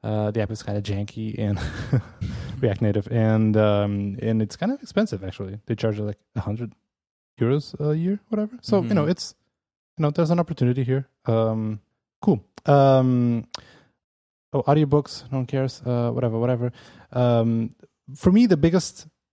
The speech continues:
Speaker 1: change, uh, in watch O S is, well, actually, there's two. Uh, one is the, the App Store. So it's,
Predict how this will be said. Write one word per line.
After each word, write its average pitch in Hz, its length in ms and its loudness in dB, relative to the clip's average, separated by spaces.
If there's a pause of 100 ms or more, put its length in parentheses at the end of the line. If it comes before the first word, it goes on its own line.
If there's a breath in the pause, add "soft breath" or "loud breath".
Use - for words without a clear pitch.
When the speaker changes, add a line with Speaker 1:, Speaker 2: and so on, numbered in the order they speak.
(240)
Speaker 1:
change, 156 480 0 (200)
uh, 120 400 2
in 123 160 0
watch 127 180 2
O 113 80 4
S 123 400 -2
is, 110 760 0
well, 135 160 2
actually, 135 260 0
there's 120 260 0
two. 98 220 0 (320 soft breath)
Uh, 117 100 0
one 214 220 4
is 175 120 2
the, 160 100 -6
the 165 180 0
App 120 140 0
Store. 92 300 -8 (140)
So 117 400 0 (840)
it's, - 260 -6